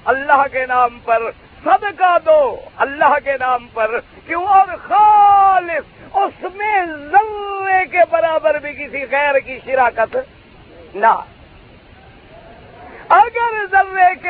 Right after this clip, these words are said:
برابر شراکت کا پہلو آ گیا تو اللہ قیامت میں فرمائیں گے کہ جن کو تم نے اس عمل میں شریک کیا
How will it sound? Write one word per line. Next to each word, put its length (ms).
برابر 500
شراکت 680
کا 220
پہلو 440
آ 180
گیا 460
تو 140
اللہ 400
قیامت 460
میں 180
فرمائیں 420
گے 180
کہ 80
جن 340
کو 100
تم 240
نے 260
اس 320
عمل 480
میں 180
شریک 520
کیا 320